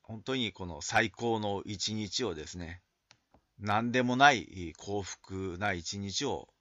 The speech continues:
そこで過ごすと。で、それを、まあ、あ、く-、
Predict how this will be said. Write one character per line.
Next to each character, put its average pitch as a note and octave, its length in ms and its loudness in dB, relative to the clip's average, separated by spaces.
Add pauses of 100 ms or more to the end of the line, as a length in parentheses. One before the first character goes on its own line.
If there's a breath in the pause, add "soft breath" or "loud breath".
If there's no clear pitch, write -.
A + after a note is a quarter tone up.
(180)
そ - 160 -10
こ G2 100 -10
で E2+ 100 -6
過 - 180 -8
ご F2 140 -6
す - 120 -10
と。 - 80 -18 (800)
で、 D#3+ 100 -4
そ B2+ 160 2
れ C3+ 80 6
を、 D3+ 100 8
ま D3+ 100 8
あ、 E2 360 6
あ、 F2 40 -10
く-、 - 180 -12